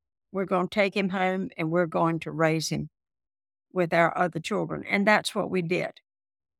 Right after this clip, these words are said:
We had to make some arrangements because we were all accustomed to going to church and taking our children to church. And so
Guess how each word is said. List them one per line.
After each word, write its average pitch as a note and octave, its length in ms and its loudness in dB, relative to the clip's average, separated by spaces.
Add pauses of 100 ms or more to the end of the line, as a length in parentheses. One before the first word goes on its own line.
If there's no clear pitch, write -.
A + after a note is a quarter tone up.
(180)
We G#3 420 2
had A3 400 2
to G#3+ 280 -2 (840)
make G#3 360 4
some F#3+ 560 2
arrangements G#3 840 4
because F#3 440 0
we F#3+ 80 0
were F3 100 4
all F3 200 6
accustomed A3+ 460 -2
to G#3+ 60 -6
going A3 300 0
to A3 80 -2
church G3 520 -2
and E3+ 140 -2
taking F#3+ 300 0
our G3 140 2
children F#3 460 -2
to F3+ 100 -4
church. F#3+ 440 0
And E3+ 120 0
so F3+ 320 2